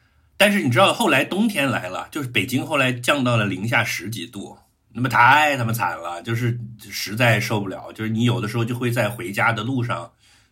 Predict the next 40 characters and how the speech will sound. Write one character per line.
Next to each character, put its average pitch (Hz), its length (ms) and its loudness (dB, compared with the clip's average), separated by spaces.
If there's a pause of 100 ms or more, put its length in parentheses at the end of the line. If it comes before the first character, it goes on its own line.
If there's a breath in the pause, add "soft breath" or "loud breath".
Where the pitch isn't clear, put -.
(640 soft breath)
肚 151 160 2
子 117 120 0
咕 120 240 0
咕 120 240 0
叫， 117 220 4
然 95 100 2
后 110 60 0
外 127 80 2
面 113 160 0
天 113 240 -2
已 101 60 -2
经 101 160 -6
黑 104 260 -4
了， 101 160 -4
然 92 100 -4
后 98 60 -2
零 92 200 -6
下 104 200 0
十 - 160 -12
几 107 140 -10
度， 95 200 -10
你 90 160 -14
走 85 220 -16
在 87 140 -10
路 104 180 -6
上， 90 280 -6 (260 loud breath)
想 101 240 2
着 104 100 0
回 101 220 -2
家 110 200 2
就 117 160 0
还 98 200 -4
能 104 260 -4
喝 110 240 -6
一 107 100 -2
杯 98 160 -4
这 104 140 -4
个 98 100 -8
东 85 220 -16
西。 - 220 -18